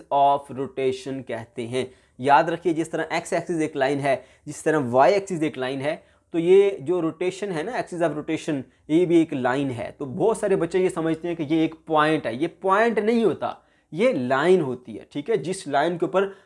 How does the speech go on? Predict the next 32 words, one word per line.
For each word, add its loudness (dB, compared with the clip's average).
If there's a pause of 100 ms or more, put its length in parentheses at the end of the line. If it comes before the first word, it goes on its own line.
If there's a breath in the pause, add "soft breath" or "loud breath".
(120 loud breath)
बॉडी 2
के 0
सारे 4
पार्टिकल 0
जो 0
घूम 0
रहे -2
हैं, -4 (260 soft breath)
जो -6
सर्कुलर 0
पाथ 2
में -4
मूव 4
कर -4
रहे -4
हैं, -2
उन -2
सब -4
के -2
सेंटर -2
इस -4
लाइन 2
के -2
ऊपर -2
पाए 0
जाते -4
हैं। -4 (320 soft breath)
This -6
line 2
is 0
called 0 (120)
axis -2